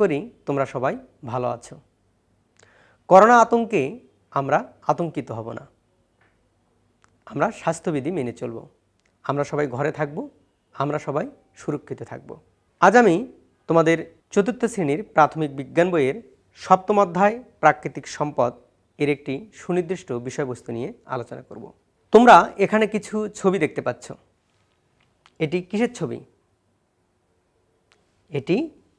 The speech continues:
গাড়ির ছবি, তাই না? এটি একটি গাড়ি। এটি কিসের ছবি? এটি একটি বাড়ি।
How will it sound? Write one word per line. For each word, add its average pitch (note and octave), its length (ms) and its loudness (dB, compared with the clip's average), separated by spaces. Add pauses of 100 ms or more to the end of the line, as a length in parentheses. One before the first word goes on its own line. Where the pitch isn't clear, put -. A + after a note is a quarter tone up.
(240)
গাড়ির E3 340 4
ছবি, A#2 240 -10
তাই B2+ 160 -4
না? C#4+ 60 -4 (2750)
এটি D#3+ 200 -4
একটি F3 180 -8 (380)
গাড়ি। B2+ 220 0 (1120)
এটি G3+ 180 2
কিসের B3+ 280 -2
ছবি? B3+ 180 -2 (2500)
এটি C#3 260 -6
একটি G#3 180 -6 (460)
বাড়ি। A#2+ 240 -4